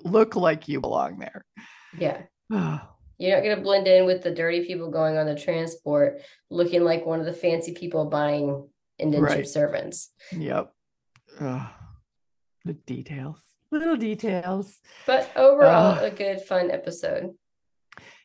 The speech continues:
Speaker 1: Yeah, and setting, obviously setting up some pretty, mm, you know, scary circumstances right there at the end.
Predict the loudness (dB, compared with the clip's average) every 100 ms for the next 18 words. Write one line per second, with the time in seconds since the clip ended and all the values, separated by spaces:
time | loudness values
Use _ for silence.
0 | -2 4 6 4 4 0 -2 0 2 2
1 | 4 4 4 -4 -6 -8 -4 -4 -2 -2
2 | -4 -6 -20 -14 -12 -10 -10 -8 -8 -10
3 | -16 _ _ -6 -6 -6 _ -6 -2 -2
4 | -4 -6 -14 -16 _ _ _ -20 -10 -4
5 | -2 -2 -6 -8 -8 -10 -8 -8 -8 -8
6 | -10 -8 -8 -6 -6 -6 -6 -8 -6 -8
7 | -10